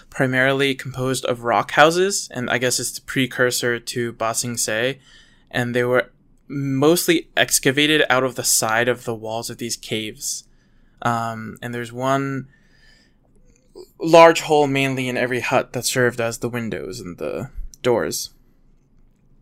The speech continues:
And that a river runs through the large center of the main city plaza. Anyway, so Azula says, "This coup must be swift and decisive.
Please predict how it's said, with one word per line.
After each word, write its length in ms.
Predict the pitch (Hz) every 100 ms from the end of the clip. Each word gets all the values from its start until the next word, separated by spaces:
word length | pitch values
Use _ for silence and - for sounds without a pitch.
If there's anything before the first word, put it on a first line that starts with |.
| - - -
And 80 | 143
that 100 | 135
a 60 |
river 440 | 120 139 139 131 127
runs 340 | 127 127 123
through 360 | - 123 120 117 -
the 200 | 123 117
large 280 | 117 123
center 460 | - 117 117 113 110
of 380 | - 113 - _
the 140 | - 120
main 240 | 123 123
city 220 | - 120
plaza. 400 | 117 120 139 - - _ - - _ _ _ _ _ _ _ _ _ _ - -
Anyway, 500 | 175 151 135 123 -
so 200 | 143 -
Azula 380 | 131 147 160 156
says, 340 | 139 135 131 - - -
"This 180 | 165
coup 320 | - 175 170 165
must 340 | 143 147 -
be 100 | 135
swift 400 | 131 - 143 -
and 120 | - 123
decisive. 600 | - 117 117 - -